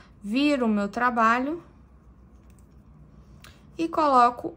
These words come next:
um ponto alto pra cada ponto de base.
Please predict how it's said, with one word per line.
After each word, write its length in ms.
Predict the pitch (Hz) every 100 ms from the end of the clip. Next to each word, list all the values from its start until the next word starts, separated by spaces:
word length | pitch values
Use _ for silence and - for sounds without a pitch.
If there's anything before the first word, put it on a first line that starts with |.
| -
um 240 | 294 311 320
ponto 440 | 285 247 247 254
alto 380 | 233 208 208 -
pra 180 | - 254
cada 320 | 247 220 220
ponto 380 | 226 220 214 220
de 140 | 233
base. 640 | 254 220 - - - -